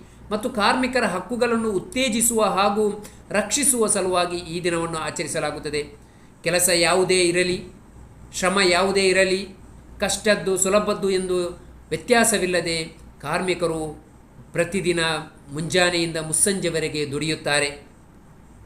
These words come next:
ಅವರು ತಮ್ಮ ವೇತನವನ್ನು ಲೆಕ್ಕಿಸದೆ ನಿಸ್ವಾರ್ಥದಿಂದ ಪರಿಶ್ರಮಿಸುತ್ತಾರೆ. ಅವರನ್ನು ಗೌರವಿಸುವುದು ನಮ್ಮೆಲ್ಲರ ಜವಾಬ್ದಾರಿಯಾಗಿದೆ. ದೇಶದ ವಿಭಿನ್ನ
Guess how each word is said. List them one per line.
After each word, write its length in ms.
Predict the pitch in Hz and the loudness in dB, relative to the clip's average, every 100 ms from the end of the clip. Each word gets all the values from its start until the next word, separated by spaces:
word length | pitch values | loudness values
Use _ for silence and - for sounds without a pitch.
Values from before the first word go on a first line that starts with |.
| - | -6
ಅವರು 600 | 160 202 202 202 202 202 - - - - - | -2 2 4 4 2 -4 -18 -20 -20 -10 -4
ತಮ್ಮ 360 | 190 208 196 156 | 0 2 2 2
ವೇತನವನ್ನು 800 | 208 208 208 202 202 202 196 190 | 2 4 4 4 2 0 -2 -2
ಲೆಕ್ಕಿಸದೆ 720 | 190 190 220 208 190 190 185 - - - - - - - | -2 -2 0 0 0 0 -2 -8 -20 -20 -20 -20 -14 0
ನಿಸ್ವಾರ್ಥದಿಂದ 840 | - 226 220 220 214 196 190 190 180 175 - - - - - | 2 6 4 4 0 0 0 0 0 -2 -6 -18 -20 -20 -2
ಪರಿಶ್ರಮಿಸುತ್ತಾರೆ. 920 | 208 226 - 214 190 175 170 151 143 127 - - - - 123 | 2 2 2 0 0 -4 -2 -4 -2 -6 -12 -20 -20 -18 -8
ಅವರನ್ನು 500 | 147 185 175 165 151 | -2 -2 -2 -4 -6
ಗೌರವಿಸುವುದು 1080 | 131 151 202 196 202 175 160 156 143 - - - | -4 0 0 2 0 -2 -6 -6 -8 -12 -20 -16
ನಮ್ಮೆಲ್ಲರ 560 | 113 135 170 165 151 143 139 131 - - - - - - - - - - - - - - - | -10 -6 -4 -2 -2 -2 -4 -6 -8 -18 -20 -20 -20 -20 -20 -20 -20 -20 -20 -20 -20 -20 -12
ಜವಾಬ್ದಾರಿಯಾಗಿದೆ. 1200 | 135 151 185 143 165 156 147 143 139 131 131 127 - - - - - - 127 | -6 0 0 2 2 2 2 -2 -2 -6 -6 -8 -14 -20 -20 -20 -20 -20 -2
ದೇಶದ 360 | 175 202 208 196 190 | 2 2 2 2 2
ವಿಭಿನ್ನ 380 | 175 175 214 214 | 2 2 2 2